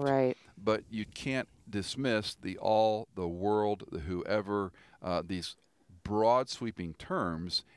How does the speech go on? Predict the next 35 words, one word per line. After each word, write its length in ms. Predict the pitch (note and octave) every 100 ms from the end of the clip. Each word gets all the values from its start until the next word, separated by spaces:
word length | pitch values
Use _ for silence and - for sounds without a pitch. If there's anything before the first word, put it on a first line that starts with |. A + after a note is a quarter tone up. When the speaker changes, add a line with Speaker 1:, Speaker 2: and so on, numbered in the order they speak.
| _ -
Speaker 2:
and, 280 | F#2+ F#2 -
and 240 | F2+ E2 F2+
what 100 | F2
I'm 160 | A#2+
gonna 140 | G2 D#2+
argue 320 | E2+ E2+ D#2+
for 280 | F2 F2 D#2
is 200 | E2 - -
unlimited 640 | B2+ D3 E2+ D2 D2+ C#2
atonement. 500 | C#2 C3 D3 D2 - _ - -
Now, 200 | F#3+ - - _ - _
I, 260 | G#2 A#2+ A#2+ -
I 100 | F#2+
love 280 | F#2+ A#2 A#2+
my 160 | A2+
Reformed 560 | G2 F#2+ - G#2+ G2+ E2
brothers 380 | G2+ G2+ F#2+ D#2+
and 100 | D#2
sisters, 540 | G#2 - F#2+ F#2 -
and 160 | - E2
I 220 | D#2+ D#2+ _
understand 680 | G2+ G#2+ G2 - F#2+ F2+ F2+ _ -
a 100 | F2
number 380 | F2 G#2 B2 F#2+
of 100 | D#2+
reasons 460 | E2 D#2+ E2 - _ _ _
why 380 | - E2+ F#2 F#2+
they 100 | F2+
hold 460 | E2+ F2+ F2+ F2 - E2
this 260 | E2+ D#2+
limited 460 | F#2 F2 E2 E2 C#2+
view. 240 | E2 D2+ - _ _ -
One 340 | F#2 A#2+ A3
of 160 | B2+ C#2+
'em 220 | G#1